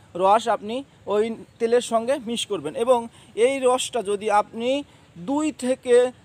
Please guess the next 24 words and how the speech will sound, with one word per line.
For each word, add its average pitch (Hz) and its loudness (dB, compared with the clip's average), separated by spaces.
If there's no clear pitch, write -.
তিন 285 0
দিন 220 -4
নিয়মিত 285 0
ব্যবহার 233 4
করেন, 220 -2
এই 226 -2
তেলের 240 6
যে 233 4
মিক্সারটা 247 0
হবে, 196 0
এই 269 4
তেলটা 254 2
যদি 233 -4
আপনি 226 -6
দুই 254 -6
থেকে 254 2
তিন 277 -4
দিন 269 -6
ব্যবহার 208 2
করেন, 214 -4
আপনার 240 0
মাথায় 220 -2
অবশ্যই, 269 0
অবশ্যই 233 0